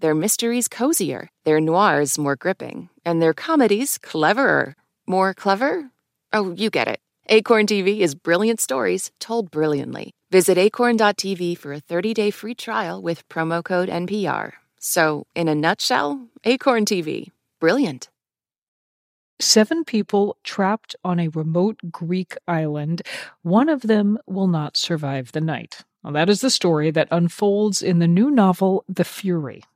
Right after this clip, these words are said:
Speaker 2: The Fury, by the way, is a wild, unpredictable Greek wind,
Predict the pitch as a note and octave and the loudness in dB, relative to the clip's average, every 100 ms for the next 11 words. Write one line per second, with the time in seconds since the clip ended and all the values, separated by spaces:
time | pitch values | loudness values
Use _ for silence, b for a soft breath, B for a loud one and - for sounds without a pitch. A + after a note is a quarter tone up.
0 | _ G3+ - D4 C#4 C4+ B3 A3+ A3 A3+ | _ -2 2 2 2 4 2 4 4 4
1 | F#3 F3 D#3+ D#3 E3 F3+ F3 - F3 F3+ | 2 2 2 2 2 2 0 0 0 0
2 | - F#3 F3 - E3+ E3 E3 - F3+ E3 | -2 -2 -4 -4 -4 -2 -2 -4 -8 -4
3 | E3 - - D#3+ E3+ D#3 D3+ F3+ A3+ | -4 -4 -8 -2 0 0 0 2 2